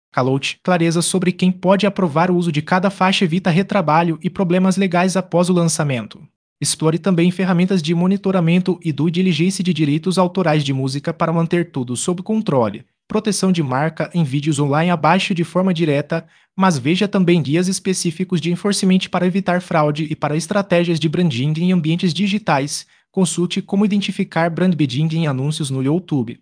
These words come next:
Brand bidding. Seguros, indenizações e limites financeiros. Seguro de direitos autorais para sincronização reduz impactos financeiros em disputas.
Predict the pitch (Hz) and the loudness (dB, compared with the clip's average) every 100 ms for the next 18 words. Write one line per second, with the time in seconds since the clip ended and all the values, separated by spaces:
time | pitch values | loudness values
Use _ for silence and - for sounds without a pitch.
0 | _ 151 185 156 123 117 113 110 110 _ | _ 0 2 2 -2 -2 -6 -8 -14 _
1 | _ - - 135 139 127 135 - 180 190 | _ -6 -2 0 0 0 -4 0 4 4
2 | 180 190 165 185 185 185 - 190 175 175 | 4 2 0 2 2 2 0 2 2 2
3 | 202 - 202 190 190 180 175 190 165 175 | -2 0 2 2 2 0 0 0 0 0
4 | 170 165 196 196 202 196 190 190 147 160 | 0 0 2 2 2 0 2 2 4 2
5 | 156 160 151 - 196 233 214 214 190 185 | 2 0 0 0 0 2 2 2 2 2
6 | 156 165 180 180 190 180 165 - 170 - | 4 4 2 2 2 2 0 0 -6 2
7 | 196 196 185 175 165 175 202 196 165 123 | 4 4 4 2 4 4 4 0 -2 -4
8 | - - - | -6 -8 -8